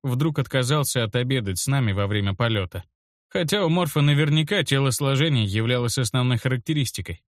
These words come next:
так что ему было проще. Стоп.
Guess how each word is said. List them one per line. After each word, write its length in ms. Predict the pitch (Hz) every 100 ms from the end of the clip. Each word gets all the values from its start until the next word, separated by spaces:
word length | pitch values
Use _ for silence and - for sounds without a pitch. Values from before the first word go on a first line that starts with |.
| _
так 120 | 120
что 160 | - 147
ему 220 | 127 117
было 260 | 117 120 120
проще. 580 | - 156 117 - - - _ _ _ _ _ _ _
Стоп. 420 | - - 87 -